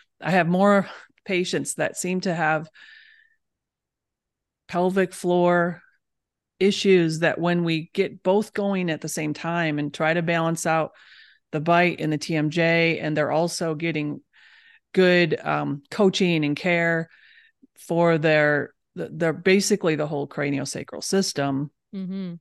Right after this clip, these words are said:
Speaker 1: and, and the pelvic floor. That seems like that's a, a, a huge boost to the whole success of how they feel.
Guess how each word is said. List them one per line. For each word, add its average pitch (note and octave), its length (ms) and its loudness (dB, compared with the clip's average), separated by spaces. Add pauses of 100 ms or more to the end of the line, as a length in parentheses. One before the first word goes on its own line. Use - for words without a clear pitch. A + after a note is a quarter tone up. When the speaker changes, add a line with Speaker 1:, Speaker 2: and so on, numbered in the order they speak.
(420)
Speaker 1:
and, D#3+ 280 0
and D#3 220 0
the D3 60 0
pelvic D3 400 -4
floor. F3+ 420 2 (520)
That F3 340 0
seems G#3 440 0
like D#3+ 240 0
that's D#3 280 -4
a, D3 100 -10 (300)
a, D3+ 160 -14 (720)
a - 20 -10
huge E3+ 320 -2
boost E3 360 -2
to E3 80 -2
the C#3 120 -4
whole D3+ 640 -2 (320)
success - 720 -6 (800)
of D#3 100 -2
how D#3+ 160 2
they C3+ 120 -2
feel. - 500 -2